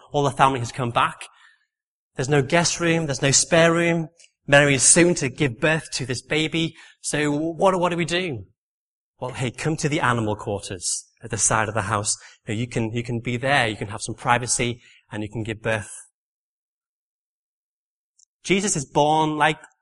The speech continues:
all babies, in noise and pain and mess. He's placed in a hole in the ground.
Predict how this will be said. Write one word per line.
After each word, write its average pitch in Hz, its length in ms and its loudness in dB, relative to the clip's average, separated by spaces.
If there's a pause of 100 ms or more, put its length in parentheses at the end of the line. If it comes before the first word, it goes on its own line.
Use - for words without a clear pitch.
all 170 200 2
babies, 104 720 -4 (840)
in 113 200 -2
noise 131 720 -2 (320)
and 95 100 -14
pain 113 480 -8 (420)
and 95 200 -6
mess. - 640 -2 (640)
He's - 160 -12
placed 139 360 -2
in 110 100 -4
a 104 40 -6
hole 139 300 -4
in 123 80 -4
the 113 80 -6
ground. 95 380 -10